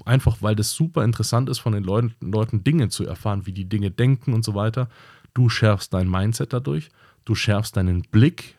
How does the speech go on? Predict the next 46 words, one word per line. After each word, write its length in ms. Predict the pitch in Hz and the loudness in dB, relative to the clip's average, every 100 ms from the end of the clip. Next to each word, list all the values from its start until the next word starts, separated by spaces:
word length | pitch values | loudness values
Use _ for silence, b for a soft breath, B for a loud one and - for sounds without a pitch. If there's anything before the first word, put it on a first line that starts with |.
| - | -2
ne? 220 | 110 156 | 0 0
Ich 140 | 135 - | -4 -8
hab 160 | 95 | -6
dir 100 | 95 | -2
in 120 | 101 | -2
dieser 200 | 95 101 | 0 -2
Fo-, 140 | 95 - | -4 -4
in, 220 | 98 98 | -4 -2
in 120 | 95 | -2
diesem 220 | 98 90 | -4 -4
Podcast 540 | 92 110 - 110 110 _ B B B B B | -2 -4 0 -2 -2 _ B B B B B
in 140 | 104 | -4
einer 240 | 98 104 101 | 0 0 0
Folge 260 | 104 104 | 0 -2
schon 160 | 101 107 | -2 -2
mal 140 | 101 | -2
gesagt, 560 | 95 90 95 117 - - | -2 -4 -2 -4 -8 -8
ähm, 360 | 107 98 98 - | -4 -2 -4 -4
wie 120 | 101 | -2
man, 340 | 104 98 95 | 0 0 -2
äh, 320 | 92 117 92 90 - | -4 -6 -6 -6 -6
ne, 160 | 113 120 | -2 0
Dinge 300 | 113 123 120 | 4 4 4
erkennt 420 | 69 110 110 113 | -2 -4 -2 -2
und 120 | 104 | -4
Kommunikation 720 | 110 107 101 98 - 104 127 | -2 0 0 -4 -4 0 2
betreiben 480 | 139 120 - 131 139 | 0 -4 -2 -4 -2
kann. 260 | 135 139 175 B B B B B | -4 -4 -4 B B B B B
Und 200 | 113 110 - | 0 0 0
das 200 | 117 113 | -2 -2
kannst 240 | - 202 - | -2 -6 -2
du 40 | |
damit 300 | 113 110 113 | 2 4 2
einfach 260 | 120 113 - | 2 0 -2
trainieren. 520 | - 95 110 214 - - | -4 0 2 0 -4 -6
Das 140 | 95 | -2
heißt, 260 | 104 101 - | -2 -2 -6
du, 180 | - - | -6 -4
du 200 | 113 92 | 0 2
hörst 300 | 85 156 - | 4 2 2
dir 100 | 120 | 0
wirklich 320 | 127 - 147 | 0 -4 -4
an, 220 | - 135 92 | -2 -2 -2
wie 100 | 90 | -8
denkt 400 | - 123 131 110 | 0 2 2 2
jemand, 420 | 110 113 113 | 4 4 4